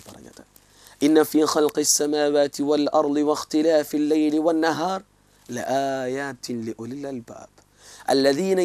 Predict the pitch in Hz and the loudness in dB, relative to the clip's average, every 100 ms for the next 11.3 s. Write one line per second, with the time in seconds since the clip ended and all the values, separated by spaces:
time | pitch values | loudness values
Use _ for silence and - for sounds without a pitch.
0 | 180 175 160 185 185 196 190 175 170 165 | 2 0 -2 -2 0 -2 -4 -2 -2 -4
1 | 170 - 185 180 170 170 165 160 147 - | -8 -6 -4 -2 -4 -4 -2 -2 -2 0
2 | 156 180 180 175 160 156 160 180 190 208 | 0 0 -2 -4 -2 -2 -2 -2 -2 -2
3 | 220 220 180 135 104 _ _ - - - | -2 0 -2 -4 -8 _ _ -20 -18 -2
4 | 135 147 147 160 170 - 185 175 175 165 | 2 2 0 -4 -4 -6 -4 -2 -2 -4
5 | 151 165 156 165 160 156 - 151 156 165 | -2 -4 0 -2 -2 -2 0 0 -2 -2
6 | 160 156 151 151 151 160 156 175 170 151 | 0 0 0 -2 -2 2 2 2 2 -4
7 | _ - - - 151 127 127 185 170 160 | _ -20 -8 0 0 2 -2 0 2 2
8 | 156 151 143 165 156 - 165 - 139 156 | 2 -2 -2 -2 -2 -4 -8 -6 -8 -8
9 | 147 143 143 151 147 214 196 135 - - | -6 -6 -4 -6 -6 -6 -6 -8 -12 -20
10 | - - 131 127 - 143 123 117 120 - | -10 -6 -6 -8 -10 -10 -10 -12 -14 -16
11 | - 123 117 | -16 -14 -14